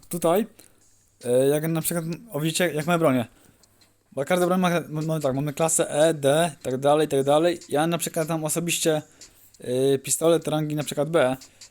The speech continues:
ale jak widzicie na przykład bronię. Broń mam na przykład, jak widzicie, na poziomie C, y, shotguna. Y, tutaj mamy, jak widzimy, broń na poziomie...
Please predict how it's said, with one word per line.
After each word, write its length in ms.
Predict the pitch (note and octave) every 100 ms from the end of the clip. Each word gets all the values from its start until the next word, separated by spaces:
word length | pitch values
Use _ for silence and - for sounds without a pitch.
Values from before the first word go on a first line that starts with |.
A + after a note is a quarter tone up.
| _ _ _
ale 380 | C3+ C#3 D#3+ F#3 - _ _ _ _ _
jak 180 | - C#3
widzicie 180 | D#3+ E3+
na 60 | E3+
przykład 260 | E3+ E3
bronię. 340 | D#3+ C#3+ A#2 A2
Broń 320 | A2+ C#3+ F3+
mam 180 | F#3+ F3
na 80 | E3+
przykład, 300 | - E3+ E3
jak 100 | D#3
widzicie, 440 | D#3+ D#3+ E3+ E3 - - _ _ _
na 120 | B2+
poziomie 380 | B2+ D3+ D#3 D#3
C, 320 | - C3+ D#3+ - _ _ _ - _ A#2 B2 C3 C3 C3+
y, 40 | C3
shotguna. 540 | D#3+ C#3 C#3 C3 E3 G3 _ _ - _ _ _ _ _ _ _ - B2+ C3 C3 C3+
Y, 40 |
tutaj 260 | D#3+ F3 F#3
mamy, 240 | F3 E3+
jak 120 | E3+
widzimy, 480 | D#3 D#3+ F3 F3 E3+
broń 320 | C#3 C#3+ D#3+
na 160 | E3+ D#3+
poziomie... 680 | D3 C#3 D#3+ D#3+ D#3 D#3